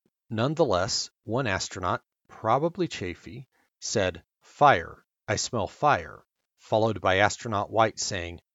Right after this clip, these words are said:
"Fire in the cockpit." The fire burned hot and fast in the oxygen-rich environment, and soon it was all over.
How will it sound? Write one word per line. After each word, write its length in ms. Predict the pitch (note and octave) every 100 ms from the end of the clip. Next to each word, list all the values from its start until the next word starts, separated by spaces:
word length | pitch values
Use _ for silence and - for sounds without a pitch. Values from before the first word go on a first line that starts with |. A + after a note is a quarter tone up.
| _
"Fire 380 | _ A#2+ C3+ C#3
in 80 | C3
the 80 | B2
cockpit." 640 | - C3+ - - F2+ - _ _ _ _ _
The 80 | A2
fire 360 | - B2 B2+ A#2+
burned 300 | A#2 A2+ F#2+
hot 320 | A#2 B2 - -
and 180 | F#2 F#2
fast 600 | - A#2+ G2 D#2+ - -
in 80 | F#2
the 100 | F#2+
oxygen-rich 800 | F#2+ F#2 - G2 G2 F2+ G2+ -
environment, 560 | F2+ G#2 F#2 E2+ E2 _
and 160 | F#2+ E2+
soon 520 | - C#3 G2+ E2+ D#2+ _ _
it 160 | G2+ F#2
was 180 | E2+ F#2
all 220 | F2 F2
over. 380 | E2 D2 C2